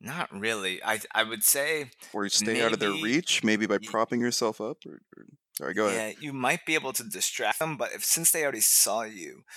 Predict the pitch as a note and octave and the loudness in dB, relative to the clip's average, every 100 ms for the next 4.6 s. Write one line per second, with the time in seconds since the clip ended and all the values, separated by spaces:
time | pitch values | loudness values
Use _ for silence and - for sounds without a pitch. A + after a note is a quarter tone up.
0 | - - A2 B2+ G#2+ G#2+ A#2+ G2 - - | -8 -4 -2 0 0 -2 -4 -6 -6 -6
1 | A2 F#2+ - A#2+ G#2 F2+ _ _ - G2 | -4 0 2 2 -2 -8 _ _ 4 4
2 | G2+ F#2+ - G2 E2+ E2+ E2 D#2+ D#2 D#2 | 4 2 2 0 -4 -4 -2 -2 -4 -12
3 | D#2 F#2 F2+ - E2 E2+ F2 E2+ F2 E2 | -10 -10 -8 -8 -8 -10 -14 -14 -12 -10
4 | D#2 D2 D2+ F2 C2+ | -10 -10 -8 -8 -8